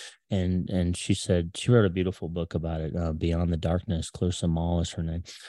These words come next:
But she said that, that, that event, like, it, she had spent some time before that happened thinking about, "What would I ever do if I lost my husband?" Right? She had a, she had an idea in her mind. It turned out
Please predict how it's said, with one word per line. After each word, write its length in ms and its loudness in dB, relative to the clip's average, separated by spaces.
But 100 4
she 160 2
said 500 4
that, 280 2
that, 200 0
that 220 6
event, 580 6
like, 200 -2
it, 240 -6
she 300 2
had 200 4
spent 320 4
some 180 4
time 300 4
before 520 2
that 180 6
happened 560 2
thinking 400 4
about, 280 4
"What 340 2
would 120 6
I 140 6
ever 240 4
do 260 4
if 140 -2
I 80 -2
lost 340 -2
my 80 -4
husband?" 640 2
Right? 300 2
She 180 0
had 80 6
a, 220 4
she 120 -4
had 80 6
an 120 8
idea 360 6
in 80 8
her 120 6
mind. 340 4
It 100 -8
turned 220 4
out 160 2